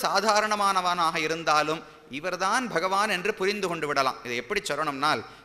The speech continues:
"யாரும் ஓர் நிலைமையனென அறிவறிய எம்பெருமான், யாரும் ஓர் நிலைமையனென அறிவெளிய எம்பெருமான்னு" சொல்லக்கூடாது. சேவாகாலம் பண்றதுனா இப்படி தானே சொல்லுவா. எப்படி சொல்லணும்னால், "யாரும் ஓர் நிலைமையனென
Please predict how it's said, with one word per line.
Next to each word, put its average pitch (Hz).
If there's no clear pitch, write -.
"யாரும் 143
ஓர் 139
நிலைமையனென 135
அறிவறிய 139
எம்பெருமான், 135
யாரும் 139
ஓர் 139
நிலைமையனென 131
அறிவெளிய 175
எம்பெருமான்னு" 151
சொல்லக்கூடாது. 165
சேவாகாலம் 170
பண்றதுனா 170
இப்படி 165
தானே 175
சொல்லுவா. 147
எப்படி 175
சொல்லணும்னால், 143
"யாரும் 143
ஓர் 151
நிலைமையனென 180